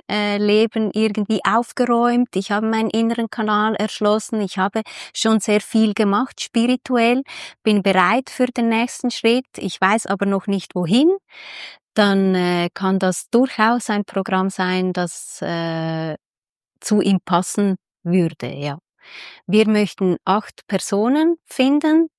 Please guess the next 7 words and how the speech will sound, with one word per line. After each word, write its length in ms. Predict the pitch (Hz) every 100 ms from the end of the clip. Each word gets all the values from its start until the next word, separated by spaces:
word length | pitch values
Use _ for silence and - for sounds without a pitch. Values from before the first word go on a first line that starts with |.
| -
die 420 | 214 202 190 180
sich 440 | 170 - 190 175 -
da 240 | 185 180 175
wirklich 540 | 202 - 190 185 - _ _ _ -
hineinsteigen 1080 | 196 202 202 262 285 - 240 262 269 277 269 -
mit 260 | 240 254
uns. 460 | - 254 294 -